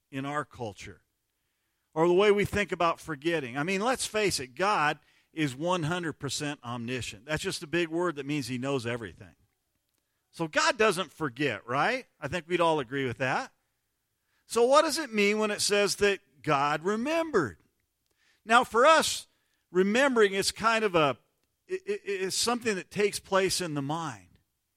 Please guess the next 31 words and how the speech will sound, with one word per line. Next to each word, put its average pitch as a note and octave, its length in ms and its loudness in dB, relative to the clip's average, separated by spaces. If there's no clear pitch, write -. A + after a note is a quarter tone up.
But A#3+ 140 6
when, B3+ 140 2
when A#3 140 -2
the A3 80 0
Bible D#4 380 0
says B3+ 260 2
that F#3 160 -2
God A3 320 4
remembers, F#3+ 640 -2
and F3+ 140 -2
we're G3+ 100 2
gonna, G#3 220 -2
we G3+ 140 -4
see A#3 280 -2
that F#3 180 4
all B3 300 4
throughout F#3+ 440 2
the E3+ 80 -2
Old E3 220 0
Testament, D3 460 -6
time A#3+ 300 -4
after F#3 220 0
time, E3+ 300 -4
God C#3+ 240 0
remembered, A3+ 480 0
God D#3 240 -2
remembered. F#3+ 400 -4
What A3+ 140 2
it E3 100 -2
means C4+ 480 -6
is, D#3 480 -4